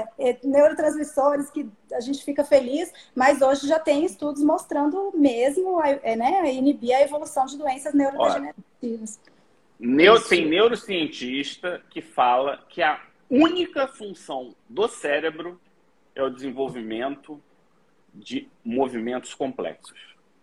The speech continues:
Speaker 2: Então, você, por exemplo, pessoal que é de altíssima performance, então, o que que eles querem? Que você faça movimentos que você não consiga fazer. Entrar numa aula de dança, fazer malabarismo.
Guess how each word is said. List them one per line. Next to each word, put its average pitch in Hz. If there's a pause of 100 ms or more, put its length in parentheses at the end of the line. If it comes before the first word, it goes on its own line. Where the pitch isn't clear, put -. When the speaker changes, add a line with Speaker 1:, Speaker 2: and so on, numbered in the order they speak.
(140)
Speaker 2:
Então, 185
você, 185
por -
exemplo, 107
pessoal 202
que 196
é 165
de 135
altíssima 156
performance, 117
então, 135
o -
que -
que 175
eles 160
querem? 113
Que 107
você 151
faça 202
movimentos 156
que -
você 170
não 156
consiga 156
fazer. 117
Entrar 107
numa 113
aula 113
de 180
dança, 190
fazer 92
malabarismo. 135